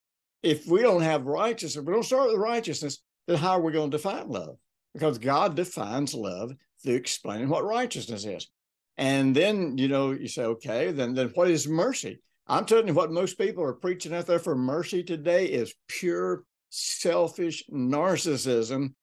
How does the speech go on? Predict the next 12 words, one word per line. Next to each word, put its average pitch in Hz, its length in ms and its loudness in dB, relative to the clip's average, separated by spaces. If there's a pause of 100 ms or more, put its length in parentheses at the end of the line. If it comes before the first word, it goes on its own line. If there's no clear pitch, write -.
(340)
and 127 240 0
has 123 240 2
nothing 151 640 2
to 131 60 -4
do 120 280 -2
with 110 200 -4
what 131 180 -2 (140)
God 147 340 2
describes 117 640 -4
as 110 220 -6
mercy, 131 640 0 (260)
because 160 380 2